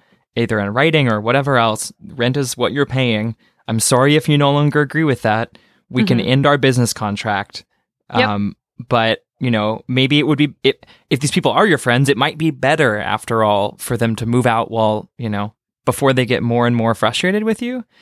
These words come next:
Speaker 1: I think
Speaker 2: Mm-hmm.
Speaker 1: what happens sometimes in these housing situations too is you become the proxy parent. <laughs> So
Speaker 2: Mm.
Speaker 1: people have issues with their mom or their dad, and, and as soon as someone else has authority over them or perceived authority, they start to take it out on them.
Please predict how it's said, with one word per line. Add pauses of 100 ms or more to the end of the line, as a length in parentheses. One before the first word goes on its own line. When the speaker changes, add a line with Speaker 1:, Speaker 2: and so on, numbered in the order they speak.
(220)
Speaker 1:
I
think
Speaker 2:
Mm-hmm.
Speaker 1:
what
happens
sometimes
in
these
housing
situations
too
is (320)
you
become
the
proxy
parent.
<laughs> (380)
So
Speaker 2:
Mm. (180)
Speaker 1:
people
have
issues
with
their
mom
or
their
dad, (380)
and,
and
as
soon
as
someone
else
has
authority
over
them
or
perceived
authority, (100)
they
start
to
take
it
out
on
them.